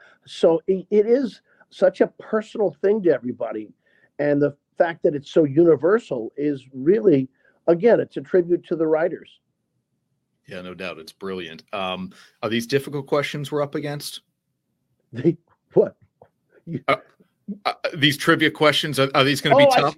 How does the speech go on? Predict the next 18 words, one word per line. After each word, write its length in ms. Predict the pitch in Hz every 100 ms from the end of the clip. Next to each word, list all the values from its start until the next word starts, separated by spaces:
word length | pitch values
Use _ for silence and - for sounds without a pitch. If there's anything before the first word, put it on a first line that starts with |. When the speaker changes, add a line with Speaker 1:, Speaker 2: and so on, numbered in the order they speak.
| _
Speaker 1:
<laughs> 80 | -
no, 240 | 587 -
I, 760 | 302 - - 339 - - - 320 - - - -
I 120 | - -
thought, 220 | - - - - - _ _ -
I 60 | - 262
thought 180 | 294 294
you, 180 | 277 - _ - 190
it 80 | -
was 220 | 285 294
some 180 | 208 294
s-, 240 | 269 - 254
a 100 | 240 254
philosophical 720 | 254 254 294 208 226 403 214 302
thought 240 | - 202 403
you 80 | 415
were 100 | 381
having. 280 | 370 403